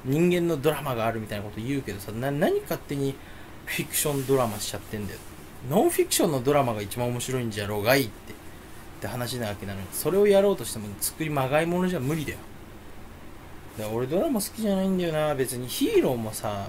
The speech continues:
あ、見たけど面白くないんだよ。確かに最初の頃のヒーローは面白かったかもしれないけどさ、大抵さ、そうやって続く作品でさ、あぐらをかいてさ、あの、固定層のファンを見せるだけじゃ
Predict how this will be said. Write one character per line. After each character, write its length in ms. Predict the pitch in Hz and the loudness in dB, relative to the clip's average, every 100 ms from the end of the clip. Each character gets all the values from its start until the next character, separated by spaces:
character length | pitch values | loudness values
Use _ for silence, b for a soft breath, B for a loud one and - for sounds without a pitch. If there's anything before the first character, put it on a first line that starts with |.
| 95 | -6
あ、 60 | 113 | -4
見 180 | 127 | -2
た 160 | 247 392 | 0 0
け 120 | - | 0
ど 60 | 107 | -2
面 140 | 127 | -4
白 200 | 285 415 | 2 2
く 80 | - | 4
な 80 | 127 | 0
い 60 | 120 | -2
ん 60 | |
だ 60 | 98 | -6
よ。 60 | - | -4
確 200 | 269 - | -2 0
か 60 | - | 0
に 60 | 151 | 0
最 180 | 262 | 4
初 140 | 349 403 | 4 4
の 100 | 403 | 4
頃 200 | 403 370 | 4 4
の 80 | 190 | 2
ヒ 100 | 185 | 2
ー 60 | |
ロ 60 | 170 | 4
ー 20 | |
は 40 | 143 | 4
面 100 | 143 | 2
白 120 | 165 | 0
か 80 | 135 | 0
っ 40 | |
た 80 | 117 | -2
か 60 | 117 | -4
も 100 | 117 | -2
し 60 | |
れ 60 | 120 | 0
な 80 | 117 | 0
い 60 | |
け 60 | 104 | 0
ど 60 | |
さ、 180 | 107 110 B B B - | -2 -4 B B B 2
大 240 | - 427 427 | 6 6 8
抵 220 | 440 392 | 8 8
さ、 380 | - 339 139 - | 8 6 6 2
そ 240 | - 269 | 0 2
う 40 | |
や 60 | 277 | 2
っ 40 | |
て 120 | - 240 | 0 0
続 300 | - 220 226 | 0 0 0
く 60 | |
作 180 | 233 247 - | 0 0 -2
品 160 | 233 | -2
で 80 | 196 | 0
さ、 180 | 143 131 | 0 0
あ 80 | 143 | 2
ぐ 120 | 190 | 4
ら 140 | 240 240 | 4 4
を 40 | |
か 160 | 247 247 | 2 0
い 80 | |
て 100 | 131 | 0
さ、 220 | 127 120 - B B B | -2 -2 -4 B B B
あ 120 | - 127 | 0 0
の、 120 | 131 | 0
固 180 | - 185 | 0 2
定 180 | 269 | 4
層 160 | 240 147 | 4 2
の 80 | 117 | 0
フ 80 | 156 | 0
ァ 60 | |
ン 40 | 127 | 0
を 20 | |
見 120 | 110 | 0
せ 120 | 113 | 2
る 80 | 170 | 2
だ 80 | 110 | 0
け 120 | 107 | -4
じ 60 | |
ゃ 40 | 107 | -8